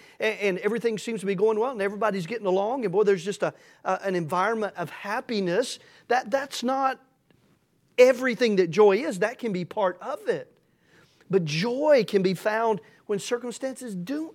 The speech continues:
don't look rosy and sunny. Joy can be even in those times as well. First Chronicles chapter number fifteen. By the way, here, here's a good example of that. First Chronicles fifteen.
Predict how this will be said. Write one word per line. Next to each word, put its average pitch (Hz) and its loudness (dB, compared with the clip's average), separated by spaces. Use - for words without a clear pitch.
don't 294 -4
look 185 2
rosy 151 2
and 147 -10
sunny. 135 -6
Joy 165 -2
can 160 -4
be 151 -6
even 165 -4
in 147 -8
those 160 -4
times 139 -6
as 135 -14
well. 185 0
First 170 -4
Chronicles 165 -2
chapter 156 0
number 143 -6
fifteen. 170 -2
By 147 2
the 151 0
way, 160 2
here, 165 2
here's 160 -2
a 151 -4
good 143 -4
example 151 -4
of 135 -4
that. 131 -6
First 160 -4
Chronicles 160 -2
fifteen. 170 -2